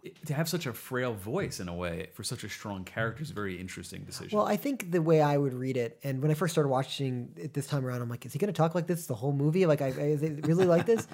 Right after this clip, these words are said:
Speaker 1: <laughs>
Speaker 2: But as I, as I, um, basically, I started having to turn up the volume of my T V to hear him
Speaker 1: Uh,
Speaker 2: properly.
Speaker 1: yeah, it was very hard
Speaker 2: And
Speaker 1: to hear.
Speaker 2: that, and so, but what I,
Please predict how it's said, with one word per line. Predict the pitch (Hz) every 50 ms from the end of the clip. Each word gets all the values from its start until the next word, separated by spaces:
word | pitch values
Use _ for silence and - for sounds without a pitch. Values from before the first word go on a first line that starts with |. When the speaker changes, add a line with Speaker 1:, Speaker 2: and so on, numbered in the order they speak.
| - -
Speaker 1:
<laughs> | - - -
Speaker 2:
But | 208 214
as | 220 226 262 262
I, | 285 254 202 - - -
as | 185 -
I, | 202 190 - -
um, | 170 160 147 139 131 127 - _ _ _ _ _ _ _ _ _ _ _ _ -
basically, | 240 254 - 370 - 233 208
I | 190
started | 165 196 175 156
having | 170 165 156 143
to | - - -
turn | 190 202
up | 190 196
the | 160
volume | 139 131 143 143 147 151 147
of | 139 127
my | 120 113
T | - - 147
V | 131 135 123
to | 120
hear | 117 - 160 151
him | 143 127
Speaker 1:
Uh, | -
Speaker 2:
properly. | 135 120 110 110
Speaker 1:
yeah, | 107 107 104 101
it |
was | 101 95
very | 95 104 104 101
hard | 98 196 190
Speaker 2:
And | -
Speaker 1:
to | - 208
hear. | 202 -
Speaker 2:
that, | - 202 208
and | 208
so, | - - 208 196 - - - 160
but | - 208 214 214
what | 220 220
I, | 208 185 175 -